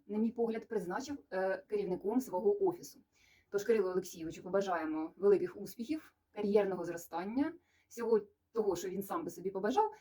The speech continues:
і, звісно, здоров'я. Так, давайте подивимося. От його призначення головою, керівником Офісу Президента. Це, кхм, для країни. Для країни буде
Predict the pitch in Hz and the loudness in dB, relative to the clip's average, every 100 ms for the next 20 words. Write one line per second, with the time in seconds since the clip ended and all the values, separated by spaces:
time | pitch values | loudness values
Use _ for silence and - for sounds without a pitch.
0 | - 269 233 240 220 214 - _ 165 175 | -2 -2 0 -2 -4 -4 -18 _ 0 0
1 | 156 - - _ _ _ _ _ _ _ | 0 -6 -18 _ _ _ _ _ _ _
2 | - - - 403 403 240 339 160 - - | -4 -4 4 4 4 0 0 0 -4 -16
3 | - 208 247 262 392 294 277 - 262 302 | -16 -10 -2 2 4 4 2 0 2 2
4 | 370 - _ - - _ - - - - | 2 -10 _ -16 -16 _ -14 -14 -14 -20
5 | _ 190 220 233 190 185 185 196 - 226 | _ -2 2 4 2 2 2 0 -2 -2
6 | 226 220 196 175 185 - 220 202 202 214 | 2 2 2 0 0 0 0 0 -4 -4
7 | 220 185 147 147 - _ - - - 254 | -2 -2 -4 -6 -12 _ -20 -18 -6 4
8 | 247 247 _ - 220 196 - - - 220 | 4 4 _ -2 0 0 -4 -8 -12 0
9 | 247 247 254 202 165 151 - _ _ _ | 0 4 0 4 2 2 -4 _ _ _
10 | _ _ _ - 294 - - _ _ _ | _ _ _ -14 -14 -14 -20 _ _ _
11 | _ - 190 226 254 233 165 165 185 180 | _ -8 -2 4 4 4 2 0 -2 -4
12 | 185 | -6